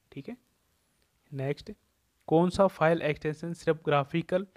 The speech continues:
ग्राफिक्स फाइल का वर्णन करता है? निम्नलिखित में से कौन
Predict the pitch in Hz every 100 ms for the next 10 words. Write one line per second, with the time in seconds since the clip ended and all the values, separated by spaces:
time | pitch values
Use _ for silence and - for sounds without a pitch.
0 | _ _ 147 147 185 185 - 139 139 135
1 | 143 135 135 131 127 - 147 196 - _
2 | _ _ _ _ - 160 190 180 185 175
3 | 185 165 156 160